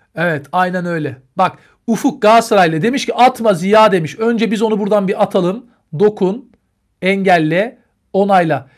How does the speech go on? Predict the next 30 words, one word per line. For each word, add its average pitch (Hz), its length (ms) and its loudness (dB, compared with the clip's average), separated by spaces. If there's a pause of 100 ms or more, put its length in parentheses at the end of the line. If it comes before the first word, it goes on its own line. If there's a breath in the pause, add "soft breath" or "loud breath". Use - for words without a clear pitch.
(180 soft breath)
Şimdi 285 240 -10
ben 302 180 0
nasıl 330 220 -2
atıyorum? 165 400 -8
Ben 294 180 0
dün 302 80 -4
Abdullah 277 380 2
Avcı 254 200 0
demedim 247 300 -2
mi? 170 200 -8 (2250)
Demedim 247 360 0
mi 185 80 -4
arkadaşlar? 170 640 -6
Bugün 262 260 -2
bütün 262 220 -4
medya 277 240 -2
Abdullah 262 320 -2
Avcı 240 160 -4
yazmıyor 226 380 -2
mu? 160 260 -12 (2750)
Bir 185 80 -8
şey 247 240 -8
biliyoruz 226 340 -4
da 175 60 -6
söylüyoruz. 135 640 -10 (560)
Devam. 170 320 -4 (340 soft breath)
Ama 277 420 2 (180 loud breath)
Abdullah 254 460 -2
Avcı 240 220 -2
olmaz. 208 500 -4